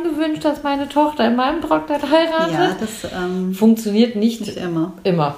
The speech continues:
Speaker 2: Mhm. Ja, da habe ich in einer, äh, Episode auch mal lang und breit was dazu gesagt. Nina, du hast noch nicht alle meine Episoden gehört.
Speaker 1: Fast alle?
Speaker 2: Hm, okay.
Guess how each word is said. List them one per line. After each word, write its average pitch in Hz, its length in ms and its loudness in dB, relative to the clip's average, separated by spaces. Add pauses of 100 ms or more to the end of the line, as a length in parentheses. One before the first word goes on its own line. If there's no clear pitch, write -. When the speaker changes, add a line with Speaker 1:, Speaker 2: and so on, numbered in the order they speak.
Speaker 2:
Mhm. 196 240 -6 (380)
Ja, 165 300 -2
da 170 120 -2
habe 190 140 -6
ich 196 120 -10
in 190 100 -4
einer, 165 440 -4
äh, 180 60 -6
Episode 185 680 -6
auch 165 160 -10
mal 165 220 -4
lang 151 160 -4
und 175 160 -10
breit 156 160 -6
was 160 140 -8
dazu 156 200 -12
gesagt. 160 240 -8 (180)
Nina, 254 420 0
du 151 120 -6
hast - 160 -6
noch 240 80 2
nicht 175 180 -2
alle 208 140 -2
meine 160 220 0
Episoden 196 440 -2
gehört. 175 320 -4 (500)
Speaker 1:
Fast 160 360 -10
alle? 247 260 0 (220)
Speaker 2:
Hm, 175 180 -6 (100)
okay. - 280 -10